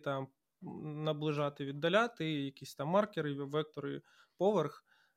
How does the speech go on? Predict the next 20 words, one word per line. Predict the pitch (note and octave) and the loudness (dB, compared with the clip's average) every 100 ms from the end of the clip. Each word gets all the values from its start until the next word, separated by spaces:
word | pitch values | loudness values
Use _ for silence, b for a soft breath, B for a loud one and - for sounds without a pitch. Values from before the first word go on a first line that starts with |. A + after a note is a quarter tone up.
| _ | _
але | D3 E3+ | 0 2
там | G3 F#3+ E3+ D3 C3 | 2 2 0 -4 -8
суперскладного | - - G#3 G3 E3 - E3+ G3+ F#3+ | -10 -6 -4 -4 -6 -4 0 2 2
нічого | D#3+ D#3 F3 E3 | 2 -2 -2 -2
не | D#3 C#3+ | -2 -2
відбувається. | C#3 C#3 C3 G2+ - D3 | -6 -6 -6 -6 -8 -2
Воно, | D#3+ G#3 A3 E3 | 2 4 4 2
там | - G3+ E3+ D#3 | 2 2 2 -4
більше | D#3 G3+ - | -4 -4 -4
складність | - E3+ E3+ D3+ C#3+ - | -4 0 0 0 -4 -4
не, | D3 D3 C#3+ C#3 C3+ B2+ - - _ _ _ | -2 -2 -2 -4 -6 -8 -12 -20 _ _ _
не | C#3+ C#3+ C#3+ | -8 -8 -8
в | - | -10
самих | - D#3 D#3+ E3+ F3+ D#3+ | -8 -4 -2 -2 -4 -6
інженерних | C#3 C#3 C3+ C3+ | -6 -4 -6 -8
підходах | - D3+ - C#3+ C3 - | -14 -16 -10 -8 -10 -12
всередині, | - C#3+ C3+ C3+ C3+ - | -6 -4 -4 -6 -8 -10
а | D3 | -10
в | |
тому, | - F#3 F3 D#3+ | -2 0 2 0